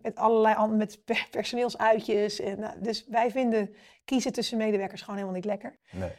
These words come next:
Speaker 1: Dus nou, dat soort dingen gaan, eh, dat s-, schuurde bij ons het meest.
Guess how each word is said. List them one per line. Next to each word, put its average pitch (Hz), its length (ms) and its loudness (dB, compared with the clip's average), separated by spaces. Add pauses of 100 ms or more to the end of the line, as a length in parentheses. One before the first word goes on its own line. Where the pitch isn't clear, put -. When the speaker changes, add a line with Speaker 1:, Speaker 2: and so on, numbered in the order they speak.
(160)
Speaker 1:
Dus 226 140 0
nou, 202 200 2
dat 254 200 4
soort 220 180 -2
dingen 202 240 0
gaan, 185 500 -6 (140)
eh, - 180 -12 (120)
dat 208 300 -4
s-, - 140 -10
schuurde 220 360 -4
bij 190 160 0
ons 185 140 -4
het 190 120 -10
meest. 214 500 -8